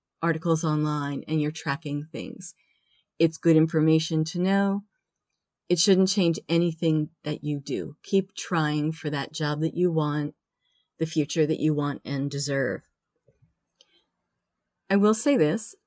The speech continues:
I am having clients who are having success, and I'm so happy for that. But these are people who are doing the work.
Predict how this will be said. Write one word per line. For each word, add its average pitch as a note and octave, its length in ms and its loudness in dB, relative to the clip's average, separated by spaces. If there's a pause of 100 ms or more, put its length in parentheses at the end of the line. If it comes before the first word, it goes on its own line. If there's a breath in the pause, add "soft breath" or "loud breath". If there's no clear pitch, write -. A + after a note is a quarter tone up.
I F3 100 2
am F#3+ 120 2
having F3+ 480 0
clients D#3+ 440 -2
who F3+ 80 -4
are E3+ 60 -2
having D3 340 -2
success, - 640 -8 (720)
and D#3 140 6
I'm D3+ 120 6
so F3 220 4
happy E3 380 0
for D#3+ 180 0
that. D3 300 -2 (400)
But D#3 100 -10
these F3+ 220 2
are F#3+ 100 2
people E3+ 340 0
who E3 200 -2
are D#3 380 0 (500)
doing E3 260 6
the A3+ 100 0
work. G3+ 300 -2